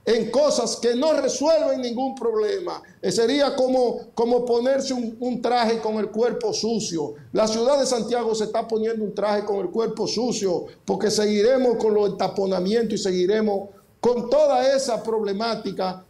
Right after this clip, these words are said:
si no tomamos el tema a fondo, si no planificamos la ciudad a corto, a mediano y a largo plazo con un plan integral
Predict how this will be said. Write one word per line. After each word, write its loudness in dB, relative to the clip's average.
si 0
no 0
tomamos 2
el -2
tema 0
a -4
fondo, -2
si -2
no 2
planificamos 0
la 0
ciudad 0
a -4
corto, 0
a -2
mediano 0
y 0
a 2
largo 0
plazo -2
con 4
un -2
plan 2
integral 0